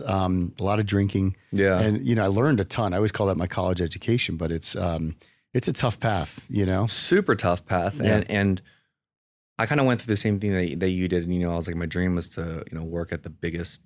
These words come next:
Speaker 2: you know, nightclub and be, you know, 'cause I was really into
Speaker 1: Sure.
Speaker 2: house music and stuff. And,
Speaker 1: Yeah.
Speaker 2: you know, being able to watch, like, Skrillex and, you
Speaker 1: Yeah.
Speaker 2: know, Diplo, you know, just like, you know, just, you know, a hundred feet away,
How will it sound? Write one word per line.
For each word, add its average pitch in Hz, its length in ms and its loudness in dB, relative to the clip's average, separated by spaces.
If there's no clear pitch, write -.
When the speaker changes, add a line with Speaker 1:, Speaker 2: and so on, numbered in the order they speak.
Speaker 2:
you 92 140 -4
know, 85 100 -4
nightclub 87 720 -4
and 85 120 0
be, 87 100 -4
you 90 280 -6
know, 82 220 -6
'cause - 120 -6
I 90 60 2
was 85 100 0
really 90 180 2
into 82 100 0
Speaker 1:
Sure. - 160 2
Speaker 2:
house 90 160 4
music 82 280 -2
and 85 100 -6
stuff. 82 320 -6
And, 87 80 0
Speaker 1:
Yeah. 101 100 4
Speaker 2:
you 92 60 4
know, 90 200 2
being 101 140 2
able 90 100 0
to 90 60 4
watch, 85 220 2
like, 80 100 -6
Skrillex 87 800 2
and, 85 240 -2
you 90 60 4
Speaker 1:
Yeah. 98 80 2
Speaker 2:
know, 87 60 0
Diplo, 87 800 4
you 87 60 0
know, 82 180 -2
just 82 200 -4
like, 87 140 -4
you 90 120 -4
know, 85 260 -4
just, - 300 -12
you 101 100 -8
know, 87 80 -2
a - 20 -4
hundred 87 260 -2
feet 92 140 0
away, 87 520 2